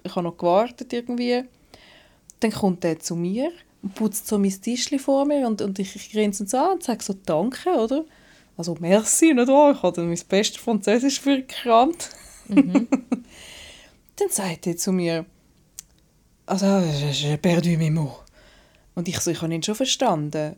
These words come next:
Speaker 1: Aber, also ich habe ihn zwar verstanden, aber ich bin so perplex gewesen und dann so, äh, äh, quoi?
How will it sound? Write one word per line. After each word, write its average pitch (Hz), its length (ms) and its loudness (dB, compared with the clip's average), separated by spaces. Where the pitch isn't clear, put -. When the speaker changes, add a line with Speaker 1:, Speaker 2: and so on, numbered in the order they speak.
Speaker 1:
Aber, - 260 -4
also 175 140 -2
ich 196 80 -2
habe 214 140 4
ihn 202 80 0
zwar 190 120 2
verstanden, 202 440 2
aber 190 220 4
ich 190 140 -6
bin 196 80 -2
so 185 180 0
perplex 185 580 -4
gewesen 254 160 -2
und 190 120 0
dann 175 100 -2
so, 180 100 -2
äh, - 240 -4
äh, 170 160 -6
quoi? 240 340 2